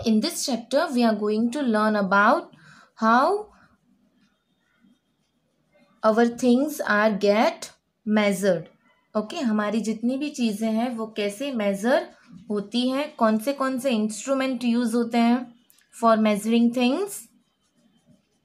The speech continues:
right? So, first of all, let's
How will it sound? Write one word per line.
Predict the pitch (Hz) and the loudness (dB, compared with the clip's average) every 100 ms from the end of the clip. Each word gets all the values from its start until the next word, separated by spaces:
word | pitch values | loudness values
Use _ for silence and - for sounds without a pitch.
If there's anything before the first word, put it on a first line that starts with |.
| _ _ _ _ _ | _ _ _ _ _
right? | 196 262 415 - - _ _ _ _ _ | 0 0 0 -6 -20 _ _ _ _ _
So, | - 277 233 285 | -2 2 4 2
first | - 226 208 - | 0 -2 -2 -4
of | 339 - | -8 0
all, | 226 220 320 - - _ _ _ - | 4 4 2 -4 -20 _ _ _ -2
let's | 240 349 - | 2 2 0